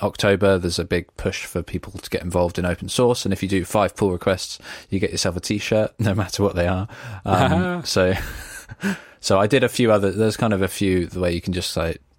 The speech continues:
Speaker 1: maybe work on, like, tiny Python, like, script. So I did a couple of those, but then the majority of the five were, uh, helping change the unintelligible bits in the Changelog transcriptions for their episodes.
Speaker 2: I think that's great. I, that's,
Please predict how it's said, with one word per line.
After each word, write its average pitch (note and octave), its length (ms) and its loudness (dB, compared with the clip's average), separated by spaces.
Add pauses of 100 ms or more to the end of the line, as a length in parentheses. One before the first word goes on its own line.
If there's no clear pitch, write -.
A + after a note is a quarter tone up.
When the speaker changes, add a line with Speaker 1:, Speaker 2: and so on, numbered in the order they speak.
(120)
Speaker 1:
maybe F2 320 -2
work F2 260 0
on, F2 60 -2
like, D#2 200 -6
tiny E2+ 300 -4
Python, E2+ 560 -8 (600)
like, - 240 -10
script. - 500 -8 (520)
So D#2+ 140 -2
I D#2+ 40 -2
did E2 120 -2
a E2+ 60 -4
couple E2+ 220 -4
of D#2+ 40 -6
those, D#2+ 240 -2
but D#2 140 -12
then E2+ 240 -4 (100)
the G2 100 -2
majority F#2 440 2
of E2 260 -4 (360)
the G#2 120 0
five F2 580 0
were, F2 340 2
uh, F2 200 2 (480)
helping F2+ 540 0 (420)
change F2 560 -4
the F2 200 -4
unintelligible F#2+ 760 0
bits - 320 -4
in F2+ 80 -2
the F2 80 -2
Changelog F2+ 640 -2
transcriptions - 720 -4
for - 140 -6
their F2 100 0
episodes. D#2+ 520 -8 (300)
Speaker 2:
I D4+ 60 4
think G#3 120 4
that's G3 120 2
great. C#4 320 2
I, G#3 140 2
that's, G#3 400 -6